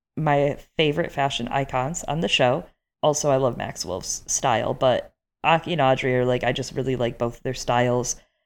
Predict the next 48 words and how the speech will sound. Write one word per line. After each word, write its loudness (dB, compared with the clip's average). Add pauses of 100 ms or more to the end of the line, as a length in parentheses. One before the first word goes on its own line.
(120)
Stunners, 2
bangers, 2
Aki's 0
Hawaiian 2
Night 2
of -2
the -2
Living 0
Dead 0
shirt. 2
I 2
have 2
an 0
alert 2
on 0
Google 0
set -4
up 0
so -6
I -2
can -4
find 0
it 2
when -2
it -6
comes -2
up 2
for -4
cheaper. -2 (420)
I'm -4
like, -2
"I'm 0
gonna 0
buy 2
that 0
shirt." 0
It -2
was -2
amazing. 0 (520)
And 2
I 2
have 2
to -8
shout 0
out 2
that 4 (320)
his 0
dad, 4